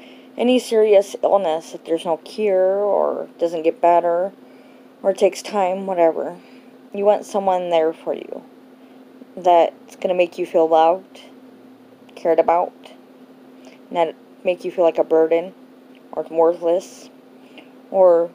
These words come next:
physically or mentally abuse you and whatnot. But a lot of us, when we become sick, we lose loved ones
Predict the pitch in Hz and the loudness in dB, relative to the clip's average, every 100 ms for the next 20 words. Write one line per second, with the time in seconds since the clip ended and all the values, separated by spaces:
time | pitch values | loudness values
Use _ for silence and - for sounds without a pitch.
0 | - - - - - 175 170 - 180 170 | -18 -20 -20 -12 2 2 2 -6 -4 0
1 | 185 165 160 - 175 165 160 160 160 170 | -2 -2 -4 -4 -4 -4 -2 -8 -8 -8
2 | 160 180 - - - - - - - - | -8 -8 -12 -20 -20 -20 -20 -20 -20 -20
3 | - 180 165 143 - 69 - - - - | -14 -2 0 0 -4 -8 -10 -20 -20 -20
4 | - - - - - - - - - 196 | -20 -20 -20 -20 -20 -20 -20 -20 -16 0
5 | 180 175 180 175 170 175 220 - - - | 2 4 4 4 4 2 2 -8 -20 -20
6 | - - - - - - - - - - | -20 -20 -20 -20 -20 -20 -20 -20 -20 -12
7 | 196 185 175 175 160 - 196 175 - 262 | 0 2 2 -2 -8 -10 -8 -8 -4 0
8 | 247 180 - - - - - - - - | 2 2 -2 -20 -20 -20 -20 -20 -20 -20
9 | - - - - - - - - - 196 | -20 -20 -20 -20 -20 -20 -20 -20 -20 -6
10 | 214 208 196 202 214 196 190 - - - | -2 0 -2 -4 -6 -6 -8 -12 -20 -20
11 | - - - - - - - 190 180 180 | -20 -20 -20 -20 -20 -20 -6 0 0 0
12 | - - - - - | -12 -12 -20 -20 -20